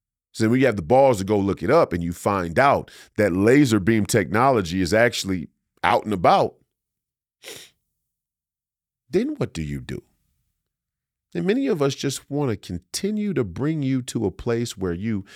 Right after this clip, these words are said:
finally look in the mirror and say, "It's, I can't deny it anymore. It, it, there's too much, there's too much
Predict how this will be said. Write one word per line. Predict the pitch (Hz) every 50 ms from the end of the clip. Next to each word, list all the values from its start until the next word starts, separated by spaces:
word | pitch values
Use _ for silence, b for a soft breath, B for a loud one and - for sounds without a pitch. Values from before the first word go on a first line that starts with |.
| B B B
finally | - - - - 143 147 180 185 175 156 139 127 120 110 104
look | 98 113 135 156 147 - -
in | - 127 120
the | 104 95
mirror | 98 123 143 135 117
and | 104 95 -
say, | - 110 107 95 92 B B B B B _ _ _ _ _ _ _ _ -
"It's, | 127 127 - - - _
I | - 123 127
can't | - - 147 143 139 101 -
deny | 104 104 127 139 151 160 160
it | 139
anymore. | 127 120 110 101 104 104 95 85 80
It, | 78 78 -
it, | - 82 87 - 104 92 76
there's | 113 113 -
too | - - - 165 151
much, | 139 139 143 151 143 - - B B B B B B B B -
there's | 104 110 -
too | - - - 196 190
much | 170 151 147 147 143 139 - -